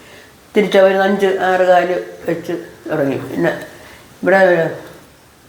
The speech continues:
ഡിസംബറിൽ അവസാനമാണ് വരണ-, മോൻ വരണത്. പക്ഷേ മാർച്ചിൽ ഞാൻ ഇവിടെ വന്നു അമ്മയുടെ അടുത്ത്. വന്നിട്ട് ഞാൻ അമ്മ, ഞാൻ പറഞ്ഞു, "അമ്മ, ഞാൻ അമ്മയുടെ അടുത്ത് എത്തി അമ്മ" എന്ന് പറഞ്ഞു. അപ്പോഴേ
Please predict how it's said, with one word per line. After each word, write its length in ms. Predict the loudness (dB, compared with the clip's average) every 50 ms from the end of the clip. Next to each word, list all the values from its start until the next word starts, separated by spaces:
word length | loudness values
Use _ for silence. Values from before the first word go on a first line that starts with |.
| -20 _ -20 -20 _ -20 -20 -20 -12 -6 -2 0 2 2 4 4
ഡിസംബറിൽ 540 | 4 4 4 4 2 4 4 4 2 4 2 2
അവസാനമാണ് 540 | 4 4 4 2 2 2 2 2 2 4 2 2
വരണ-, 560 | 2 0 0 -4 -4 -6 -6 -4 -4 -4 -4 -2 0
മോൻ 180 | 0 0 0 0 0
വരണത്. 300 | 0 0 -2 -2 -2 -2
പക്ഷേ 200 | -2 -2 0 0 -2 -2 -2 -2 -2
മാർച്ചിൽ 500 | 0 0 2 0 0 0 0 -2 -2 -2 -4 -4 -4 -2 -2 -4 -6 -10 -10 -4 0
ഞാൻ 100 | 0 2 2 2
ഇവിടെ 160 | 0 0 0 0
വന്നു 200 | -2 -2 -6 -8 -10 -14 -18 -20 -20 -20 -20 -20 -20 -20 -20 -20 -20 -20 -16 -8 -4
അമ്മയുടെ 280 | 0 2 4 4 4 4 2
അടുത്ത്. 240 | 0 -2 -4 -6 -6 -8 -10 -16 -18 -20 -20 -20 -20 -20 -20 -20 -20 -20 -20 -20 -12 -6 -2
വന്നിട്ട് 380 | 0 0 2 0 0 0 0 0 2
ഞാൻ 100 | 2 2 2
അമ്മ, 160 | 2 2 2 2 4 4 2 2 2
ഞാൻ 100 | 2 2 2 2
പറഞ്ഞു, 220 | 2 2 2 0 0
"അമ്മ, 120 | 2 2 2 2 2 2
ഞാൻ 100 | 2 2 2
അമ്മയുടെ 300 | 0 0 2 2 4 2
അടുത്ത് 200 | 2 0 0 0
എത്തി 260 | 0 0 0 -2 0 0 0
അമ്മ" 100 | 2 0 -2 -2 -2
എന്ന് 120 | -4 -4 -4
പറഞ്ഞു. 260 | -4 -6 -6 -8 -10 -12 -12 -12 -14 -14 -14 -16 -18 -20 -20 -20 -20 -20 -20 -20 -20 -14 -12 -10 -8
അപ്പോഴേ 320 | -4 -2 0 2 2 0